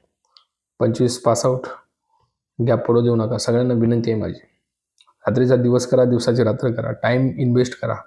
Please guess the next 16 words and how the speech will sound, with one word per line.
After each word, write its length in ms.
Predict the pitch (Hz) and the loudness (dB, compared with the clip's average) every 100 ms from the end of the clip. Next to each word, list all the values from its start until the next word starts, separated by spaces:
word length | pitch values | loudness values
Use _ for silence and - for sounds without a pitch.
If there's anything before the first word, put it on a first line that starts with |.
| _ - | _ -8
टेक्नॉलॉजीवर, 640 | 123 127 117 117 117 120 | -6 -2 0 2 2 0
स्किलवरती. 640 | 120 - 113 110 113 - - _ - _ _ _ _ _ | -2 -2 0 0 -2 -10 -14 _ -20 _ _ _ _ _
भाई, 500 | 131 123 143 156 - - _ _ _ | -4 0 0 0 -6 -18 _ _ _
दोन 180 | 131 123 | -2 0
हजार 140 | 123 131 | 2 0
सव्वीस 720 | 135 117 123 135 - - - _ 127 | 0 2 2 0 -4 -10 -16 _ -2
मे, 480 | 117 127 131 151 175 _ - | 0 2 0 -2 -8 _ -6
एप्रिल 380 | 123 - 131 123 | -4 0 0 2
येण्या 280 | 127 120 127 | 0 0 0
अगोदर 300 | 123 123 127 | 2 2 2
तुम्ही, 320 | 131 127 123 - | 0 0 0 0
तुम-, 180 | 123 - - | -2 -2 -2
तुम्हाला 200 | 127 123 | 0 2
जॉब 220 | 123 117 | 4 4
लागला 220 | 113 110 | 2 2
पाहिजे, 240 | 104 104 | -2 -6